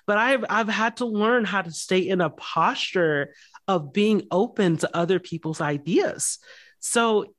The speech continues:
everything, like, everything from that moment to my Paul Mitchell collaboration, my Target collaboration,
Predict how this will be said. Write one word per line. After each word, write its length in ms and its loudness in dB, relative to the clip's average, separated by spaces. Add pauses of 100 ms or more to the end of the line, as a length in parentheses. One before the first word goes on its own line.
everything, 720 2
like, 260 -2
everything 500 2
from 300 0
that 320 0
moment 540 0 (180)
to 500 4 (320)
my 800 2
Paul 180 0
Mitchell 260 0
collaboration, 760 2
my 120 -2
Target 380 -2
collaboration, 880 0